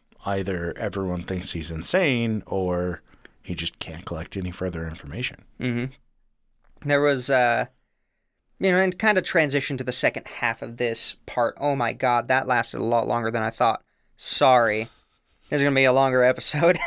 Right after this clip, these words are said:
Speaker 2: <laughs> He, uh, no, not he. Let me, let me restart. So,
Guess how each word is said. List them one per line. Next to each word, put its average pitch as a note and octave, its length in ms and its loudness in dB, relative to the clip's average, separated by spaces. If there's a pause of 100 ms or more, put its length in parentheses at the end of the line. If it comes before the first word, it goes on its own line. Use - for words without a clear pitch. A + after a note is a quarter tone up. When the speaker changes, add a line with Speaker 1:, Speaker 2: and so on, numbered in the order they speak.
(220)
Speaker 2:
<laughs> G#3+ 80 2 (500)
He, F#3+ 580 0 (1080)
uh, B2+ 460 0
no, C3+ 200 -2
not A#2 180 -4
he. - 300 -12
Let - 120 -4
me, C3 200 0
let C#3+ 100 0
me C#3 100 0
restart. B2 580 0
So, C#3 340 2